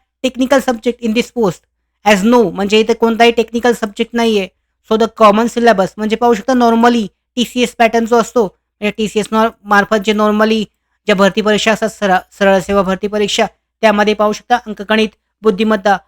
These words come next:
मराठी, इंग्रजी व्याकरण आणि त्याचबरोबर जनरल नॉलेज जे आहे यावरचे प्रश्न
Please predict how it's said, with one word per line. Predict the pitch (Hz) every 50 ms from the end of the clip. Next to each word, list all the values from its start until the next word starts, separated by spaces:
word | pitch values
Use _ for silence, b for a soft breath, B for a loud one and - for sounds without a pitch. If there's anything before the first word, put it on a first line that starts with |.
| _ _ _
मराठी, | 208 208 202 202 202 208 214
इंग्रजी | 208 202 196 202 185 190 202
व्याकरण | 214 214 202 - 220 220 208 196 - _ _ _ _
आणि | 214 208 202 208
त्याचबरोबर | 214 214 202 196 214 214 214 208 226 226 214 - _ _ _ _ _ _ -
जनरल | 208 208 214 220 226
नॉलेज | 220 226 226 226 196
जे | - 233
आहे | 226 208 202 208 185 - _ _ _ _ -
यावरचे | 233 233 226 233 240 226 - 214 - -
प्रश्न | 226 190 - - 226 214